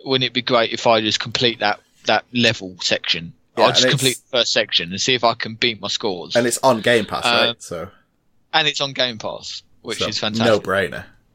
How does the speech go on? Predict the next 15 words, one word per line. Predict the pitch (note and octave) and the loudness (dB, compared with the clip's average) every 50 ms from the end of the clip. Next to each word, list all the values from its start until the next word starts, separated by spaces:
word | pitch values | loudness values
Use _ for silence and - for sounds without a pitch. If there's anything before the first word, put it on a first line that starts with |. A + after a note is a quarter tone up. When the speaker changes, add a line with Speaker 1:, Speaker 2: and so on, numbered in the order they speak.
| _ _ _ _ _ _ _ _ - E3 | _ _ _ _ _ _ _ _ -4 0
Speaker 1:
Literally | E3 F#3+ G3 F#3+ D3+ - - C#3 B2 | 4 4 4 4 4 2 0 0 -2
no-brainer. | A2+ G#2 G2+ G2+ G2 - G2+ F#2+ F#2+ F#2+ F#2+ F#2 F#2 F#2 - - | -4 -6 -8 -8 -10 -8 -6 -6 -6 -4 -6 -8 -10 -10 -6 0
Like, | A2+ G#2+ G#2+ G#2 - - | 2 2 2 2 0 -4
four | - - G3 F#3+ F3+ D3+ | 0 4 6 6 6 6
hours | C3+ B2+ B2 B2 A#2+ A#2+ B2 C#3 | 6 6 4 4 2 0 -2 -4
of | C3 B2 | -6 -6
your | A#2+ G#2+ | -8 -8
time. | - - G#2+ G2+ G#2 G#2+ | -4 -2 -2 -2 -2 -2
So | - B2+ B2+ | -2 0 2
I | C3 C3+ C3 | 4 2 2
did | C3+ A#2 B2 | 0 -2 -2
it | A2+ | 0
over | G#2 A2 A2+ A2+ G#2 G#2 G2+ G2 - _ _ _ _ _ | 0 0 0 0 -2 -6 -12 -14 -16 _ _ _ _ _
two | - - - B2+ A2 | -4 -4 -2 -2 0
days. | A2 A2 A2 A#2+ A#2+ A#2+ - - | 0 0 0 0 -2 -4 -6 -8